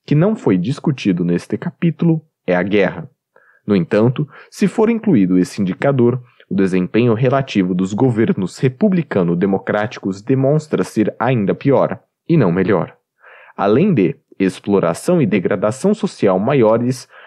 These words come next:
a transição da monarquia para a democracia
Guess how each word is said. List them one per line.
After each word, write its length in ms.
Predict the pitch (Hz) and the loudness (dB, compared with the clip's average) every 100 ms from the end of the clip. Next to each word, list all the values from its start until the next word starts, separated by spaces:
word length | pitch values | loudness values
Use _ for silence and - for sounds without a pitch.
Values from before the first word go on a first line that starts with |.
| - | -10
a 140 | - - | -8 -2
transição 560 | 110 113 127 123 180 | 0 2 2 2 2
da 120 | 156 | 2
monarquia 880 | 104 127 151 156 156 - 113 85 - - _ _ | 2 2 2 0 -2 -4 -2 -2 -4 -10 _ _
para 160 | 92 87 | -2 0
a 40 | |
democracia 840 | 87 87 82 85 - 110 107 110 | 0 0 -2 -4 -2 2 4 2